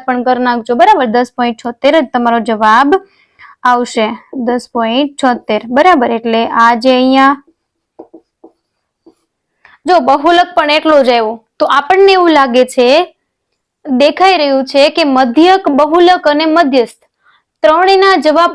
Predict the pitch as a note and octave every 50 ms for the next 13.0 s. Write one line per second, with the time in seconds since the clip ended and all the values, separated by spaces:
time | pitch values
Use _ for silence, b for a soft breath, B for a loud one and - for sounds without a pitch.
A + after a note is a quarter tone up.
0 | D4 D4+ D4+ D#4 D4 E4 E4+ F#4 F#4 E4+ - - E4 D#4 D#4 F4 F4+ F4+ F4 E4+
1 | D4+ C4 C4+ C#4 C#4+ C#4 - _ _ _ _ _ _ - C4+ C4+ - C#4 C#4 C4+
2 | C4+ C4+ C4+ C#4 D#4+ F#4 F#4+ F#4+ - _ _ _ C4 B3+ B3 B3 C4 C4+ B3+ C4+
3 | B3+ B3+ B3+ C4 A3+ A#3+ F4 G#4 G#4+ D#4 C#4+ B3+ B3+ B3 A#3+ A#3+ A#3+ - C4+ C4+
4 | C4+ C4+ b b b b b b b _ - C#4+ C#4+ - - C#4+ C#4 C#4 C#4 B3
5 | B3 C4+ C#4 C4+ D4 D4 D4 D4 D4 C4+ C#4 C#4+ C4+ B3+ B3+ C4+ - - C4 B3+
6 | B3+ C4 D4 C#4 C#4 C#4 C#4 C4+ _ - C4+ C4+ C4+ C#4 C#4 - _ _ G4 -
7 | - C4 B3+ C4 B3+ D4 D4 C#4+ C#4+ C#4+ C#4+ D#4 C#4+ A3 B3+ B3+ C4+ C4+ C4 -
8 | C4 C4 B3+ B3+ _ _ _ _ - A#3+ A#3+ A#3+ A3 B3 B3+ C4 C4+ C#4 C#4 -
9 | D#4 E4 D4+ A#3 - b b b b b b b b b b - B3+ B3 B3+ C#4
10 | C#4+ C4+ B3+ C4 - B3+ B3+ A3+ B3+ A#3 A3+ A3+ - - C4 C4 C4 - A#3 A#3
11 | A#3 - B3+ B3+ B3+ - A#3+ A#3+ - - C4 A#3+ A#3+ A#3 A3+ A#3+ - - F4 E4+
12 | F4 F4 E4 E4 E4 D#4 C#4 E4 E4 E4 D#4+ D#4 D4+ C#4 D4 C#4+ D#4+ E4 D#4 C#4